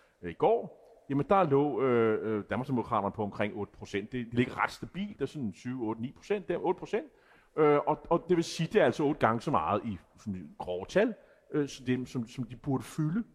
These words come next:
kan man sige, på Christiansborg. Og vi ved jo også, det fylder i Venstre, og vi ved også, det fylder en lille smule i de, de konservative, og det fylder noget hos Liberal Alliance, og der er også arbejdspladser, det her, som fylder noget i Socialdemokratiet, hvor de også har et stort fagforbund, øh, N N F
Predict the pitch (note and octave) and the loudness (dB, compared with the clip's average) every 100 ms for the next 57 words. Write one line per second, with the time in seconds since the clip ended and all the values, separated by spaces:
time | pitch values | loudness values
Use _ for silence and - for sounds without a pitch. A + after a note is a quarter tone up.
0 | _ - A#2 - A#2 - G#2+ - G#2 - | _ -4 -4 -6 -10 -4 -6 -4 -10 -4
1 | C3 - - - _ _ C#3 C#3 C3+ F3+ | -4 -4 -16 -20 _ _ 2 4 6 6
2 | F#3+ D#3 C#3+ - D3+ - C3+ A2 B2 D3+ | 6 4 4 2 -4 -2 2 2 2 -2
3 | - G3+ F3 _ - A2+ G#2+ A#2 G#2+ - | -2 -12 -14 _ -4 -2 2 2 2 -2
4 | - C3 A2+ G2+ G#2+ - A#2+ G2+ G2+ F#2+ | -10 -4 -2 -2 -4 -6 -6 -6 -8 -12
5 | _ - F#2 - F#3 G#3 - F3+ _ _ | _ -18 -8 -2 -2 -2 -6 -14 _ _
6 | _ G3 G3 C#3+ C#3+ A#2+ A2 G#2+ F2+ F#2+ | _ -2 0 2 2 2 -4 -2 0 0
7 | F2 C3 F3+ - _ _ _ D#3+ D#3+ A#2+ | 0 -2 -4 -12 _ _ _ 2 2 2
8 | B2 - D3+ F#3 E3+ F3 D#3 E3 D3+ D3+ | -2 -2 -4 -4 -4 0 0 -2 -2 -2
9 | C3+ - D3+ - C3+ D#3+ C#3+ D#3+ E3 F3 | -2 -4 -10 -4 -2 0 0 -2 -12 0
10 | A3 A#3 F3+ - F#3 - - _ - D#3 | 2 2 0 -6 -6 -8 -18 _ -4 2
11 | D3 D3+ - F3 - - D3+ - A#2+ E3 | 4 4 0 -4 -4 -2 -4 0 0 2
12 | F3+ F3 E3+ D#3+ - D#3+ D3+ C3+ C3 _ | -2 0 -2 -2 -2 0 2 2 -2 _
13 | _ - C#3+ C3 C#3 - - | _ 2 6 6 4 2 -12